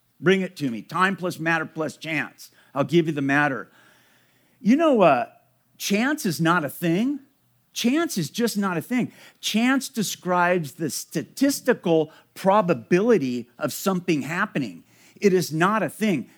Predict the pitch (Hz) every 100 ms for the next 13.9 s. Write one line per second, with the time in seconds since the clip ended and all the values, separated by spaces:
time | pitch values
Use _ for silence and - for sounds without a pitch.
0 | _ - - 220 254 262 240 - - 160
1 | 185 190 165 - - 214 185 - 170 147
2 | 180 - - - - 175 170 151 - 170
3 | 226 214 147 113 82 - _ _ 147 185
4 | 214 - 175 226 220 156 131 131 139 110
5 | 143 113 110 107 143 214 160 - - 135
6 | 127 131 165 135 - 170 214 135 - _
7 | _ _ _ _ _ _ _ - 208 220
8 | 240 175 156 151 - _ _ _ - 214
9 | 220 - 214 202 220 143 - 180 220 247
10 | 208 - - 170 196 139 156 180 208 -
11 | 226 240 254 123 73 - _ _ _ _
12 | _ _ _ _ - 180 233 196 - 254
13 | 294 202 165 - - 226 180 151 165